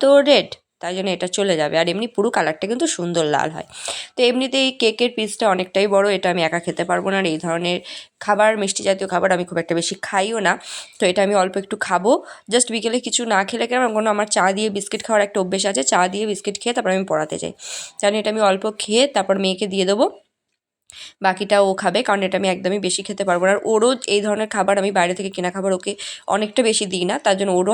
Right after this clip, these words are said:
হাফ ঠিক আছে, আমারও হাফ ঠিক আছে, তাই জন্য আমি একটাই নিয়ে এসেছি। তো আমি একটুখানি খেয়ে নিয়েছি, এবার ওকে দিয়ে দিলাম, ও এটা খাক। এবার আমি পড়াতে চলে যাই, দেখা হচ্ছে আবার রাতের খাবারে আপনাদের সাথে।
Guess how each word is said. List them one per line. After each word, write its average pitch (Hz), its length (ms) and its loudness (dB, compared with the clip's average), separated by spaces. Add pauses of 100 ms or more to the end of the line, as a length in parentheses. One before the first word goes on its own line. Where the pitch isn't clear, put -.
হাফ 214 140 0 (100)
ঠিক 269 180 0
আছে, 269 200 0
আমারও 185 200 2
হাফ 160 280 -2
ঠিক - 180 -10
আছে, - 160 -8
তাই 170 140 2
জন্য 180 200 -2
আমি 185 160 0
একটাই 208 300 -2
নিয়ে 233 200 0
এসেছি। 233 240 -2 (580)
তো 196 160 0
আমি 196 180 0
একটুখানি 214 380 -2
খেয়ে 208 240 2
নিয়েছি, 220 300 0
এবার 190 180 2
ওকে 190 220 -6
দিয়ে 190 180 0
দিলাম, 247 180 -2 (400)
ও - 20 -8 (100)
এটা 226 140 -2 (100)
খাক। 262 200 -2 (200)
এবার 175 180 4
আমি 180 140 0
পড়াতে 175 280 0
চলে 190 180 -2
যাই, 320 180 0
দেখা 151 180 -8
হচ্ছে - 180 -4
আবার 247 200 0
রাতের 160 360 -2
খাবারে 156 280 -2 (100)
আপনাদের - 380 -8
সাথে। 165 200 -12